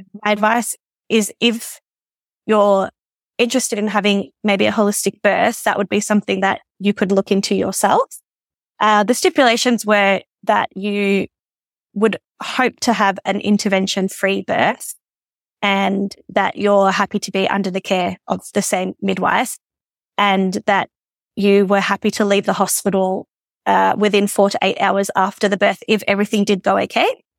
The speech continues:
And they were three things that my husband and I spoke about and we were happy with.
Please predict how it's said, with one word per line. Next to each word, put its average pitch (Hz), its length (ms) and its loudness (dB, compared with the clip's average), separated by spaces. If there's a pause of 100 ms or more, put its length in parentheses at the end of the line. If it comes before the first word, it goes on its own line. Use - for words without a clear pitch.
(320)
And 190 340 -2
they 202 160 0
were 196 120 0
three 190 200 -4
things 185 300 -4
that - 240 -2
my 190 80 -4
husband 196 300 -4
and 185 80 -6
I 180 100 -4
spoke 392 240 0
about 370 240 2
and 214 80 0
we 196 60 4
were 196 100 0
happy 208 280 0
with. 302 380 2